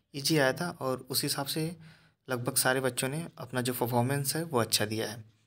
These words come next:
चाहे हम हिंदी की बात करें, चाहे हम इंग्लिश की बात करें। तो यहाँ पे थोड़ा सा, सबसे पहली बात तो कि आप ये वीडियो को पूरा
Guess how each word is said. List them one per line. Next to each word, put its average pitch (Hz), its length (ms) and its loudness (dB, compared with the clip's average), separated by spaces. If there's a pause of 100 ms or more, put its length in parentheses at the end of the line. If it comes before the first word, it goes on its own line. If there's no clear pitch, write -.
(180)
चाहे 131 180 0
हम 127 80 -4
हिंदी 120 280 4
की 139 100 0
बात 131 180 2
करें, 151 220 -2
चाहे 131 220 -2
हम 151 200 -4 (460)
इंग्लिश 151 280 0
की - 100 -6
बात - 200 -6
करें। - 160 -8 (1700)
तो 196 380 2 (560)
यहाँ 156 220 4
पे 185 200 4 (100)
थोड़ा 156 220 4
सा, 170 460 0
सबसे 180 260 4
पहली 185 200 4
बात 165 240 4
तो 170 100 -6
कि 170 240 -6
आप 139 240 2
ये 135 120 -4 (280)
वीडियो 123 260 2
को 147 120 0
पूरा 131 280 0